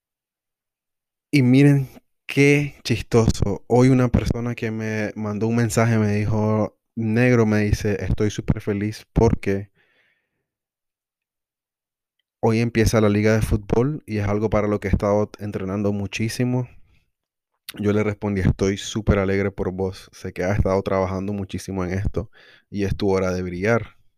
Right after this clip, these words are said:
Y pasaron como dos horas, estaba viendo las historias de la misma persona,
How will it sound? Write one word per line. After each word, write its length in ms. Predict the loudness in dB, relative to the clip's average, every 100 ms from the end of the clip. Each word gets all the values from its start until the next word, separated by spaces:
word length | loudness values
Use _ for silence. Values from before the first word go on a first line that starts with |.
| _ _ _ _ _ _ _ _ _ _ _ _ _
Y 600 | 2 4 4 2 0 -4 _ _ _ _ _ _ _ _ _
pasaron 340 | -6 -2 0 0
como 220 | 2 2
dos 100 | 4
horas, 400 | 2 2 -4 -12
estaba 300 | -12 -6 -4
viendo 200 | -2 -2
las 140 | 0
historias 300 | 0 0 0
de 80 | 0
la 80 | 0
misma 240 | -2 -2
persona, 540 | -2 0 -2 -2 -4